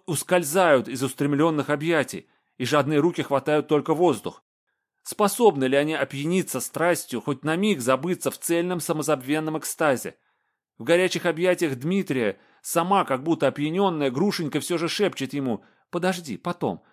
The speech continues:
И если бы в эту ночь Дмитрия не арестовали, конечно, на завтра призрак Грушенька опять начала бы с ним свою дразнящую, мучительную игру. И иначе не могло бы быть. Тут мы подходим к самому страшному и темному, что есть в страшной и темной любви людей Достоевского.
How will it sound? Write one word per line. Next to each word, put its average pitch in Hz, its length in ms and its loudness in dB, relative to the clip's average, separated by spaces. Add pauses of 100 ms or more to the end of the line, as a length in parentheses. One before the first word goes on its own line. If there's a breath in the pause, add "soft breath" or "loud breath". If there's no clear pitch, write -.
(460)
И 160 80 -4
если 185 300 4
бы 175 120 6
в 165 60 2
эту 180 220 4
ночь 170 380 2
Дмитрия 147 440 -2
не 147 80 0
арестовали, 156 640 0
конечно, 170 420 -2
на 165 140 0
завтра 151 460 2
призрак 160 420 0
Грушенька 160 460 -2
опять 151 460 2
начала 127 400 0
бы 135 120 0
с - 100 -6
ним 147 180 -2
свою 139 360 0
дразнящую, 147 720 0
мучительную 151 640 -2
игру. 151 340 2 (540 soft breath)
И 139 140 0
иначе 165 320 2
не 156 80 0
могло 165 320 4
бы 123 100 2
быть. 139 320 2 (720)
Тут 175 180 2
мы 175 100 -2
подходим 160 460 2
к - 60 -8
самому 170 360 0
страшному 165 640 0
и 151 160 -12
темному, 147 560 4
что - 160 -6
есть 135 220 0
в - 40 -12
страшной 156 580 0
и - 20 -10
темной 147 320 0
любви 139 320 0
людей 139 260 0
Достоевского. 135 840 -4